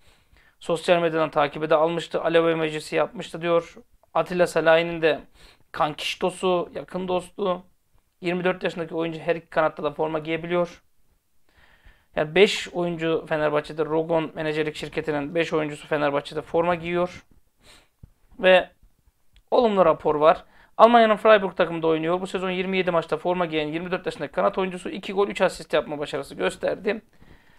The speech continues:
Sezon sonu sözleşmesi bitiyor diye hatırlıyorum ama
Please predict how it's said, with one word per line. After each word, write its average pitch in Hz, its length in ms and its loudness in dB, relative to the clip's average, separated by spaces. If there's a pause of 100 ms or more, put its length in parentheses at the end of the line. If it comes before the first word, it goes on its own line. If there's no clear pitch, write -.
(240)
Sezon 262 340 4
sonu 277 240 0
sözleşmesi 262 840 -2 (460)
bitiyor 220 580 2
diye 202 140 6
hatırlıyorum 190 640 0
ama 226 440 4